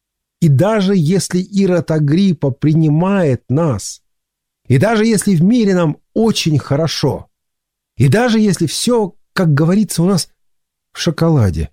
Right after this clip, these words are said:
по сути, это ничего не меняет. Грехи остаются на нас. Как я отношусь ко Христу?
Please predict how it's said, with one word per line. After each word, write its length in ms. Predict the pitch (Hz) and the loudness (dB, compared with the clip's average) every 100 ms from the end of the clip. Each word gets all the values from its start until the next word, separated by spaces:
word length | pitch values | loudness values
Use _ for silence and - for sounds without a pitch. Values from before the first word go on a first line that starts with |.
| _ _ _ _ _ _ _ | _ _ _ _ _ _ _
по 120 | - 143 | -4 0
сути, 280 | 180 135 | 0 -2
это 180 | 101 92 | -2 0
ничего 300 | 104 - 107 | -2 -2 -2
не 100 | 87 | 0
меняет. 500 | 98 127 101 82 _ _ _ _ _ _ _ - | 0 0 0 -6 _ _ _ _ _ _ _ -6
Грехи 600 | 92 117 - 208 220 - _ _ _ _ _ _ | -2 -2 0 0 0 -4 _ _ _ _ _ _
остаются 640 | 101 - 110 95 - - - | -10 -2 -2 -2 -4 -10 -4
на 140 | 107 | -2
нас. 340 | 95 - - - _ _ _ _ _ _ _ _ _ _ _ _ _ _ _ _ _ _ _ _ _ | -2 -8 -18 -20 _ _ _ _ _ _ _ _ _ _ _ _ _ _ _ _ _ _ _ _ _
Как 260 | 175 170 - | 0 0 2
я 160 | 131 | 0
отношусь 540 | 110 104 90 - 78 - | 0 0 -2 -4 -8 -10
ко 120 | - | -12
Христу? 420 | - 82 - | -10 -10 -12